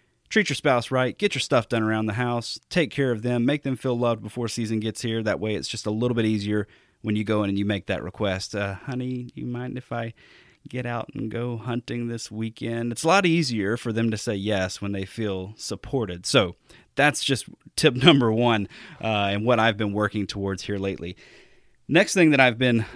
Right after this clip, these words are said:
doing, uh, or that I've done to get ready for this deer season is to find a few new properties to hunt, both public and private.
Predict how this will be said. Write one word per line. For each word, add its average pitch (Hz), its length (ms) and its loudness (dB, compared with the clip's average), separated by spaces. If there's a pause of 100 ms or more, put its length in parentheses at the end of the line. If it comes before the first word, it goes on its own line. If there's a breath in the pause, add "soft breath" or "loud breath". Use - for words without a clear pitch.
(140 loud breath)
doing, 131 580 4
uh, 101 220 0
or 101 80 -2
that 104 160 -2
I've 98 220 0
done 120 320 2
to 101 80 -2
get 95 180 -2
ready 101 220 0
for 98 100 -10
this 98 220 -6
deer 95 200 -4
season 92 460 -6
is 101 300 -4
to 107 100 -6
find 147 480 -2
a - 160 -10
few 139 380 2
new 117 240 4
properties 104 520 -2
to 87 100 -4
hunt, 92 260 -8
both 104 240 -2
public 120 400 -4
and 104 280 -2
private. 95 380 -4